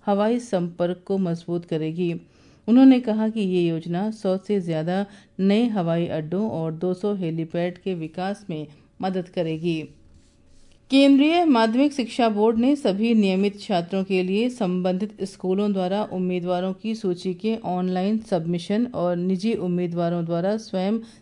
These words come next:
सीबीएसई पोर्टल पर आवेदन फॉर्म जमा करने की अधिसूचना जारी की है। फॉर्म आठ जुलाई तक बिना विलंब शुल्क के जमा किए जा सकते हैं। कक्षा बारहवीं के वे सभी नियमित छात्र जिन्हें compartment श्रेणी में रखा गया है या जो अपने अंकों में सुधार के लिए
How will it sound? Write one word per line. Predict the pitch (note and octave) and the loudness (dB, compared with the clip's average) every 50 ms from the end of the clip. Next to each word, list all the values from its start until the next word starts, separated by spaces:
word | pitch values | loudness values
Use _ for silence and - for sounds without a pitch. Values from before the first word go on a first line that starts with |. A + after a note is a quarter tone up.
| _ _ | _ _
सीबीएसई | - C4 C4 B3 C4+ C#4 C4+ C4+ C4+ C4+ - C4+ C4+ | 0 2 2 4 4 6 6 4 4 2 -2 -4 -2
पोर्टल | C4 G#3 F#3 F3+ F#3 G3+ G3+ | 0 0 0 0 0 -4 -6
पर | G3+ - A3+ A3+ | -4 -4 -6 -6
आवेदन | - - E3+ E3+ E3 E3+ F3 E3+ F3 F3+ F3+ | -4 -4 -2 -2 -2 -2 -2 -2 -2 -4 -6
फॉर्म | F3 - - F#3 F#3 G#3 G#3+ | -6 -6 -4 -2 -2 0 0
जमा | G3+ F#3 E3+ E3+ E3+ E3+ | 0 0 -2 -2 -2 -4
करने | E3+ F3 E3+ E3+ E3+ E3+ F3 | -4 -4 -2 -2 -2 -2 -2
की | E3+ G3+ A3 | -2 -4 -4
अधिसूचना | A#2 D#3 E3+ E3+ E3+ E3+ F3+ F3 F3 F3 - G3 F#3+ G3 | -2 -2 -2 -4 -4 -2 -2 -4 -4 -4 -4 -4 -4 -2
जारी | F#3+ G3 F3+ E3 D#3+ E3 E3+ | -2 -2 -2 -2 -2 -4 -6
की | E3+ - F3 E3+ | -4 -4 -2 0
है। | F#3 F#3 F3 E3 - - - _ _ _ - - - - _ _ | 0 0 0 -2 -4 -8 -14 _ _ _ -20 -20 -20 -20 _ _
फॉर्म | - A#3+ A#3 A#3+ B3 A#3+ - | 2 4 6 6 6 4 2
आठ | G3 F#3 F#3 F#3+ F#3 | 2 0 0 0 0
जुलाई | F#3 F#3 F3+ F#3 F#3 G3 | -2 -2 0 0 0 0
तक | G3 G3 G#3 G#3 | 0 -2 -4 -4
बिना | F#3 F3 F3 F3 F3 F3+ F3+ - - F3 | -2 -2 -2 -2 0 -2 -4 -6 -6 -6
विलंब | D#3+ E3+ E3+ F3+ F#3 G3 G3 G3 | -4 -2 0 0 0 0 0 -2
शुल्क | F#3+ - G3 F3 E3+ F3 - | -2 -2 -2 -2 -2 -4 -4
के | F#3 F#3+ | -4 -4
जमा | E3+ F3 E3+ E3+ E3+ E3 | -2 -2 -2 -2 -2 -4
किए | E3 E3+ - F#3+ F3 E3+ | -6 -4 -2 0 0 0
जा | E3+ D#3 D#3+ | 0 -2 -2
सकते | D#3+ E3+ D#3+ E3 - E3+ | -2 -6 -10 -8 -6 -4
हैं। | F3 F3+ F#3+ G#3 C4+ C4 - - - - - _ _ - | -4 -2 -2 -2 -2 -4 -6 -14 -20 -20 -20 _ _ 0
कक्षा | A3 A3 A3 - C4 A#3 | 0 2 2 4 4 4
बारहवीं | A3 F#3+ F3+ F3 F3 F3 F#3+ G3 G3 | 4 4 2 2 2 0 0 -2 0
के | G3 G#3+ G#3 | 0 0 0
वे | F#3 E3+ E3+ | 0 0 0
सभी | E3+ - F3 E3 E3+ G3 G3+ G3+ | -2 -2 -4 -4 -2 0 0 0
नियमित | F#3+ F3 F3 E3 E3+ F3 F3 E3+ - | 0 0 0 0 -2 -2 -4 -6 -8
छात्र | - - F#3 E3 F3+ F#3+ - A#3 B3 B3+ - - - _ _ - | -8 -4 -2 -2 -2 -2 -2 -4 -6 -6 -6 -12 -20 _ _ 0
जिन्हें | F#3 G#3 A3 A#3+ A#3+ | 2 4 4 4 4
compartment | A#3+ G#3+ F#3 F#3 F3 - F3 F3+ F3+ E3+ - G#3+ A3 A3 A3 | 2 0 0 0 0 0 0 0 0 0 -2 -2 -2 -2 -2
श्रेणी | - F#3 E3 E3 F3 F3+ | -4 -4 -2 -2 0 0
में | F#3+ F#3+ F#3 | 0 0 0
रखा | F3 D3+ D3+ - F3+ E3 D#3+ | -2 -4 -4 -4 -4 -4 -2
गया | D#3+ E3+ E3+ F3 | -2 -2 -2 -2
है | F3 F#3+ G3+ G#3 | 0 -2 -2 -2
या | G3+ F#3 F3 E3+ | 0 0 0 -2
जो | E3 D#3+ F#3 G#3 G#3+ | -2 -2 -2 -2 0
अपने | G3+ G3 G3 - G#3 G#3 | -2 -2 -4 -4 -4 -4
अंकों | - - E3 E3+ E3 - F#3+ F#3+ | -4 -4 -6 -6 -4 -2 -2 0
में | G3 G3+ G3+ | 0 -2 -2
सुधार | G3+ F#3+ F3 F3+ E3+ E3+ E3 E3+ | -4 -4 -4 -2 -2 -2 -2 -4
के | E3+ - G#3+ G#3+ | -4 -4 -2 -2
लिए | G#3 G#3+ A3 A3+ A3+ | 0 0 0 -2 -2